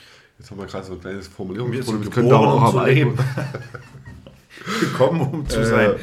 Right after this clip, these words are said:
Speaker 2: Wir sind
Speaker 1: muss
Speaker 2: gekommen,
Speaker 1: ich
Speaker 2: um
Speaker 1: tatsächlich
Speaker 2: zu sein.
Speaker 1: einfach mal Linkin Park sagen. Linkin Park Paper Cut.
Speaker 2: Mhm.
Speaker 1: Das war tatsächlich die Band, die mich damals geprägt hat. Ich war zehn, elf, zwölf Jahre alt, ich weiß es nicht mehr.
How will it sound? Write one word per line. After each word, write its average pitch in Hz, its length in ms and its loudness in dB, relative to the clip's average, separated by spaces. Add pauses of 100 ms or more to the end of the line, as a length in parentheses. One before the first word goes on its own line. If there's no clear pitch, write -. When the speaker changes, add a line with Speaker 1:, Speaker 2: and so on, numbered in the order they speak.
(140)
Speaker 2:
Wir 98 80 -4
sind 104 100 -4
Speaker 1:
muss 151 120 6
Speaker 2:
gekommen, 165 260 4
Speaker 1:
ich 165 80 0
Speaker 2:
um 165 40 -2
Speaker 1:
tatsächlich 139 540 4
Speaker 2:
zu 143 60 0
sein. 123 120 2
Speaker 1:
einfach 135 220 4
mal 127 460 2 (340)
Linkin 156 380 -4
Park 113 320 -4
sagen. 120 540 -4 (460)
Linkin 135 460 -2
Park 135 380 -4
Paper 92 320 -6
Cut. 85 320 -14 (720)
Speaker 2:
Mhm. 98 500 -12
Speaker 1:
Das 107 240 -8
war 131 460 2
tatsächlich 135 420 0
die 156 140 -8
Band, 127 540 -2
die 113 120 -2
mich 110 500 -4
damals 101 360 -4
geprägt 123 320 -6
hat. 107 140 -4
Ich 107 180 -14
war 107 320 -4 (500)
zehn, 135 300 -8
elf, 110 280 -8
zwölf 107 280 -6
Jahre 120 260 -8
alt, 101 200 -8
ich - 100 -18
weiß 104 200 -6
es 101 100 -18
nicht 98 140 -16
mehr. 90 260 -10